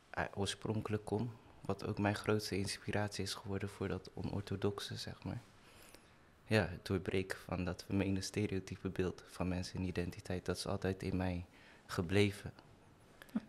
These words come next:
Speaker 1: Dus
Speaker 2: wat was die community waar je uitkwam?
Speaker 1: Ja, dat was, eh, eigenlijk mijn familie. Eh, niet alleen bloedverwanten, maar ook, eh, hele goede vrienden die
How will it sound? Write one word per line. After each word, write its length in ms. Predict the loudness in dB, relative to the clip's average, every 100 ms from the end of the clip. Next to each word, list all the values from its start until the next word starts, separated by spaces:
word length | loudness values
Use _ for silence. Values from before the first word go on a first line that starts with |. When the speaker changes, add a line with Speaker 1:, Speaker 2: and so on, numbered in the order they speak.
| 2
Speaker 1:
Dus 120 | 8
Speaker 2:
wat 180 | 10 8
was 240 | 6 4
die 180 | 4 4
community 580 | 8 10 10 10 6 -2
waar 120 | 0
je 100 | 2
uitkwam? 480 | 2 0 0 2 2 0 -8 -16 -12
Speaker 1:
Ja, 180 | -6 -2
dat 140 | 0 2
was, 240 | 2 2
eh, 260 | 2 2 2
eigenlijk 460 | 0 0 0 2
mijn 180 | 4 4
familie. 480 | 4 2 4 2 -2 -8 -18 -20 -20 -20 -20 -20 -20 -20 -6
Eh, 300 | -2 0 0
niet 340 | 2 2 2
alleen 280 | 4 6 6
bloedverwanten, 800 | 6 4 2 0 2 2 2 0
maar 240 | 2 2 2
ook, 260 | -2 0
eh, 60 | 2
hele 380 | 4 4 2 2
goede 300 | 2 0 0
vrienden 500 | 2 4 4 2 -2
die 260 | -4 -6